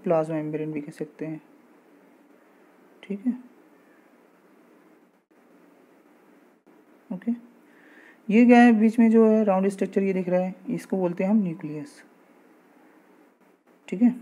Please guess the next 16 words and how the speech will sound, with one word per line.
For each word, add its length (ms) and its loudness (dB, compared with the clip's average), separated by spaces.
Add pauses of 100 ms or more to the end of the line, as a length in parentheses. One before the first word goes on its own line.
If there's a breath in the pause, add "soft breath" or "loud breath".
(1400 soft breath)
और 120 2
ये 80 4
क्या 160 6
है, 140 6 (300)
granular 640 2
cytoplasm 760 2 (680)
Fluid 140 -4
होता 200 0
है 80 2
ना 120 2
अंदर, 300 0 (4000 soft breath)
Cytoplasm, 840 -8 (360)
ठीक 160 -6
है, 80 -2 (3000)
ये 80 -16
कहेंगे। 360 -14